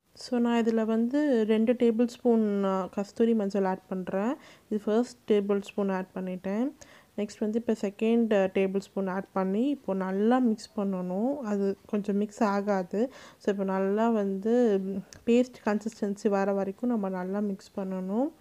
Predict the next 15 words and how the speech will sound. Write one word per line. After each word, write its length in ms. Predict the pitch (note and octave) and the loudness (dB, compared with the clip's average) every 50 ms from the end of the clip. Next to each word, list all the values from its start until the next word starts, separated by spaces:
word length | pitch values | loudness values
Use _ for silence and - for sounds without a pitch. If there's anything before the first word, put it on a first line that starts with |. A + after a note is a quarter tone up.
| - - - - - - - _ _ - | -20 -20 -20 -20 -20 -20 -20 _ _ 2
Then 220 | A#3 C#4 D#4+ F4 F4+ - | 4 4 4 4 2 2
பார்த்தீங்கன்னா, 720 | - B3+ A#3 A#3 - A3+ G#3+ G3+ F#3+ F#3 F#3 F3+ G3 A#3 C#4+ - - - - _ - | 4 4 4 4 2 0 2 2 0 -2 -2 -2 -2 -4 -4 -8 -14 -20 -8 _ 2
இதுல 460 | B3 A3+ A#3 A#3+ A#3+ A#3 A#3 A3+ A3 | 4 6 6 6 6 8 8 8 8
இருக்கிற 360 | A3 A#3+ C#4 C#4 - D#4+ D#4 | 6 4 2 2 2 2 2
benefit 520 | B3 A3+ G#3+ A3 A#3+ B3 - C4 A#3+ - G3 | 4 4 4 4 4 4 2 0 0 0 -2
என்னன்னா, 320 | F#3+ F#3+ F#3 F3+ F3+ F#3 G3+ A3+ A3 A3 A#3 | -2 -2 -4 -4 -4 -2 -2 0 2 4 4
நீம்ல 360 | C#4 D#4 E4+ E4+ D#4+ C#4+ A#3+ | 4 4 2 2 2 2 2
வந்து, 560 | G3+ G3+ F#3+ F#3+ G3 F#3+ G3 G#3+ B3+ D4+ E4+ E4 - - - - - - - _ _ _ - | 2 0 0 0 0 2 4 4 4 4 2 0 -6 -18 -20 -20 -20 -20 -20 _ _ _ 2
அ, 120 | A3 A3 | 4 4
நார்மலாவே 760 | A3 G#3+ G3+ G3 A3 C4+ D4 D4 D4+ D4 D4 C#4 C4+ B3+ C#4+ D4+ D4 - | 6 6 8 8 8 8 8 6 6 6 6 6 6 6 2 2 2 4
பிம்பிள்ஸை 460 | B3+ B3+ B3+ B3 D4 C#4 C#4+ - C4+ B3 | 4 6 6 6 6 4 4 4 4 4
மறைக்கிற 320 | A3+ G#3 G#3 G3+ - A3+ | 4 4 2 2 2 2
ஒரு 180 | G#3+ G#3 G3+ G3+ | 4 4 4 4
magic, 760 | G3 F#3+ F#3 F#3+ G3+ A3 A3+ - - C#4 B3+ - - - - | 2 2 2 4 4 2 2 2 0 0 0 0 -4 2 4
அ, 400 | G#3+ G3+ G3 G3 F#3+ F3+ D3+ | 6 6 8 6 6 4 0